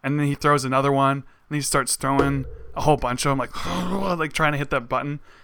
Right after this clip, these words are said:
And then eventually one kinda hits something, ricochets and bounces and just happens to hit the button. And so it, it, it opens the door or whatever, and he goes, "First try!"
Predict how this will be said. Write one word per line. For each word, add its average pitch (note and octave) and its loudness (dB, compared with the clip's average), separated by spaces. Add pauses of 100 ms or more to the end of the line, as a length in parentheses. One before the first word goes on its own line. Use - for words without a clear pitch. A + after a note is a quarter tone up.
(100)
And D#3 2
then D#3 4
eventually D#3 4
one D3 4
kinda D3+ 2
hits - -2
something, D3 2
ricochets C#3+ 0
and B2 -6
bounces C3+ 0
and B2+ -6
just C3 -6
happens C#3 -2
to A#2+ -4
hit B2 -6
the C3 -2
button. C3 -4 (480)
And B2 -4
so C3 0
it, B2 -6 (200)
it, - -8 (240)
it - -8
opens A#2+ -4
the B2 -4
door A#2 -4
or C3 -2
whatever, C#3 -2
and B2+ -4
he B2 -6
goes, A#2 -4 (400)
"First - 4
try!" D3+ 4